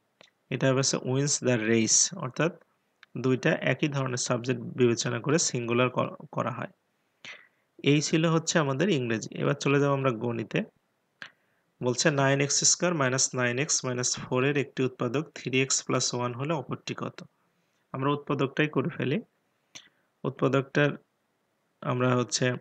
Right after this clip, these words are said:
এইভাবে তিন বারং ছত্রিশ মিডল টার্ম করে ফেলতে পারি। তাহলে থ্রি এক্স কমন নিয়ে নিলে থ্রি এক্স প্লাস ওয়ান,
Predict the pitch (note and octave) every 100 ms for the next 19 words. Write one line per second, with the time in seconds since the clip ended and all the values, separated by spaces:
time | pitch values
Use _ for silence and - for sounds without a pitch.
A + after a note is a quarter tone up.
0 | _ _ _ _ _ _ _ _ - C3+
1 | C3 B2+ B2 C3 B2 B2+ B2 - B2 -
2 | B2 C#3+ - A#2+ A#2+ B2+ B2 B2 A#2+ C3
3 | A#2 B2 C#3 G#3+ - B2 A2+ - B2 A#2+
4 | A#2+ - C#3+ C3+ C3+ B2 B2 B2+ A#3+ -
5 | A#2+ A#2+ - - B2 - C3 F#3+